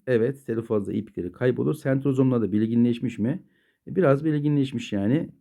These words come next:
düşünebiliriz. Golgi'den ayrılan kesecikler ortalamel oluşturmaya başlar. Bu arkadaşlar bitkilerde bölünmede olur. Hayvan diyor.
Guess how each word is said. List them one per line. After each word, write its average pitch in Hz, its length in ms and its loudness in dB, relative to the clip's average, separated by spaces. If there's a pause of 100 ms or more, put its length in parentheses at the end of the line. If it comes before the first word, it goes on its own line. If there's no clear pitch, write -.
(180)
düşünebiliriz. 131 760 0 (360)
Golgi'den 175 360 4
ayrılan 202 300 4
kesecikler 185 360 -4
ortalamel 180 600 2
oluşturmaya 147 500 0
başlar. 175 380 0
Bu 190 100 6
arkadaşlar 165 600 -2
bitkilerde 156 480 0
bölünmede 143 380 4
olur. 113 240 2
Hayvan 135 400 2
diyor. 117 280 0